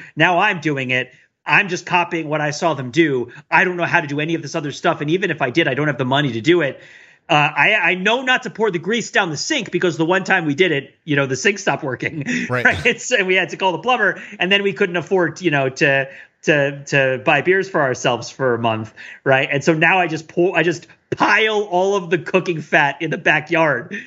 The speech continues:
Speaker 1: Right. And it's sort of like Stephen King kind of situation <laughs> as it takes consciousness and turns into Bronson Pinchot in a T V movie or something. Uh,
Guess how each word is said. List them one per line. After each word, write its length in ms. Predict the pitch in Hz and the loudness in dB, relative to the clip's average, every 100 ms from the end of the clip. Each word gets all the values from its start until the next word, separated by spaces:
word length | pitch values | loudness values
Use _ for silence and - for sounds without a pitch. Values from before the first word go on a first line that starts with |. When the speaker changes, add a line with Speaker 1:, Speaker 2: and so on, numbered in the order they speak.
| - | -2
Speaker 1:
Right. 200 | 180 170 170 | 2 2 2
And 100 | 180 | 0
it's 160 | 190 - | 0 -2
sort 160 | 208 | -2
of 80 | 180 | 0
like 280 | 170 151 - - | -2 -4 -8 -20
Stephen 720 | - - 226 208 202 185 185 | -16 -12 -4 -2 0 0 -4
King 500 | - 202 185 175 165 | 0 2 2 0 -2
kind 260 | - 175 | 2 2
of 100 | 175 | 2
situation 960 | - - 165 - 151 143 151 170 143 151 - | -2 -10 -8 -6 -4 -4 -6 -6 -6 -10 -8
<laughs> 380 | 247 262 - | -6 -6 -4
as 320 | - 190 202 190 | 0 2 0 0
it 260 | 180 - | -4 -4
takes 280 | - 185 - | -2 -2 -2
consciousness 640 | 156 156 180 - 135 113 | -4 -4 -4 -8 -8 -6
and 140 | 147 131 - - | -10 -12 -18 -8
turns 240 | - 170 165 | 0 0 0
into 160 | 151 | -4
Bronson 400 | 143 156 147 147 | 0 0 0 -4
Pinchot 360 | 143 147 143 139 | -2 0 2 0
in 80 | 123 | 0
a 60 | |
T 160 | 117 156 | 0 0
V 160 | 147 120 | 0 0
movie 320 | 117 117 110 | 0 0 -2
or 100 | 110 | -2
something. 400 | 107 104 113 110 - - - - | -2 -2 -2 -4 -10 -18 -8 2
Uh, 360 | 131 127 127 | 2 4 0